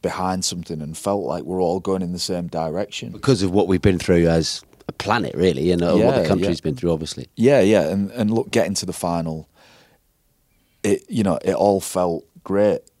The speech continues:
Speaker 1: It's very disappointing that we lost, but, uh, what are we saying? Should we celebrate coming second? I think it's very British to celebrate coming second, isn't it? It's like, uh, you know, plucky second places is, like, this thing that we've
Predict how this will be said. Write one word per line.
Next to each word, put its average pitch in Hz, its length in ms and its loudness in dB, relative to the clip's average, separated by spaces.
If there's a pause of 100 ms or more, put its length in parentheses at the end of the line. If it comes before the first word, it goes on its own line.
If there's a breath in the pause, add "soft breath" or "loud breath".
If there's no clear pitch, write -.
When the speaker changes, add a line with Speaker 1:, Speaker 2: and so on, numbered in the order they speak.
(280)
Speaker 1:
It's 90 280 -8
very 95 280 2
disappointing 82 920 -6
that 73 120 -8
we 78 100 -4
lost, - 580 -4 (200)
but, 80 180 -6 (100)
uh, 104 60 -2
what 95 180 2
are 78 40 -4
we 85 80 -6
saying? 90 440 -2
Should 95 220 -6
we 90 100 -6
celebrate 87 520 -4
coming 85 220 -10
second? - 580 -10
I - 180 -20
think 147 120 0
it's 107 100 -2
very 123 160 6
British 107 480 -2
to 104 100 -8
celebrate 85 520 -2
coming 82 200 -8
second, 87 360 -6
isn't 92 140 -8
it? 78 180 -12 (500 soft breath)
It's 101 180 -2
like, 110 240 2
uh, 95 260 0
you 104 100 -4
know, 92 100 -2
plucky 95 680 -4 (220)
second 98 380 -4
places 95 540 -4
is, 78 220 -10
like, 80 220 -4
this 82 180 -8
thing 90 240 -6
that 82 120 -6
we've 80 240 -8